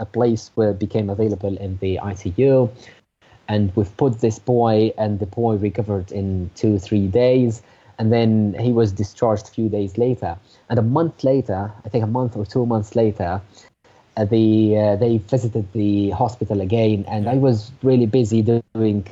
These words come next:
Speaker 1: uh, other things in the outpatient clinic. And he was trying to, you know, remind me with himself, like, "I'm,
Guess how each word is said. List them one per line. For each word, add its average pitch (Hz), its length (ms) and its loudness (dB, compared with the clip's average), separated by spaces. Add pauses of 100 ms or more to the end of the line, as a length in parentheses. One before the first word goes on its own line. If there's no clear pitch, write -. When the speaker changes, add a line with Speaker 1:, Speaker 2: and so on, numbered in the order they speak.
(120)
Speaker 1:
uh, 104 260 -4
other 113 220 0
things 101 400 -4
in 101 180 -6
the 101 160 0
outpatient 98 540 -4
clinic. 127 480 -2 (480)
And 127 120 -2
he 175 160 2
was 160 300 2
trying 139 300 0
to, - 140 -4 (120)
you 110 100 2
know, 113 200 0
remind 113 420 2
me 113 140 0
with 107 200 -2
himself, 104 520 -2
like, 95 160 -6 (100)
"I'm, 123 560 0